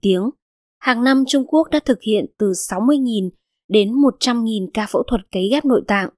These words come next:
Nguồn nội tạng chính là từ các học viên Pháp Luân Công và con số thực tế còn cao hơn nhiều so với những gì chính quyền Đảng Cộng sản Trung Quốc công bố.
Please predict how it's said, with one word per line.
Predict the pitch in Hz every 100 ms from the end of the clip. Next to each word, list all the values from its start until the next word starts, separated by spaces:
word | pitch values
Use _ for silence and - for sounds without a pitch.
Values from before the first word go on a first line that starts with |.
| _ _ _ _ _ -
Nguồn | 240 233
nội | 226
tạng | - -
chính | - 226 214 294
là | 302
từ | - 214
các | -
học | 285 247 180
viên | 254
Pháp | 240 302
Luân | 277 240
Công | - 240 233 - _ _ _ 214
và | 226 226
con | 294
số | 285 240
thực | 233 202 -
tế | 196 214
còn | - 226 190
cao | 240 240
hơn | 254 240
nhiều | 226 196 185 _ _ _
so | - 269
với | 240 233
những | 269 277
gì | 214 214 185
chính | - 202 233
quyền | 277 202
Đảng | 180 175
Cộng | -
sản | - 214 185
Trung | 220 208
Quốc | - 277
công | 247 214
bố. | 185 190 233